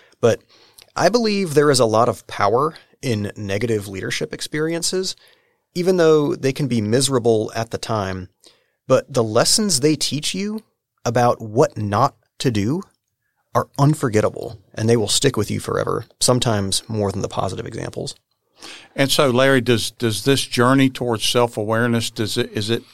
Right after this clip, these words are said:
Speaker 2: necessary that there is this emotionally painful,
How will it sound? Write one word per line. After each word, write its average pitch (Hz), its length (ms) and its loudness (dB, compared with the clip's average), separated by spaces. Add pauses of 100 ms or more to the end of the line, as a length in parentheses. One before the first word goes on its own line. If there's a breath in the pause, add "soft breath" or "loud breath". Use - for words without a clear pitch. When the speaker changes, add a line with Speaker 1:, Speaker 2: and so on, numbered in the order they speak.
Speaker 2:
necessary 135 760 0
that 107 200 -8
there 120 200 0
is 107 180 -4
this - 400 -4 (480 soft breath)
emotionally 113 800 2
painful, 117 760 0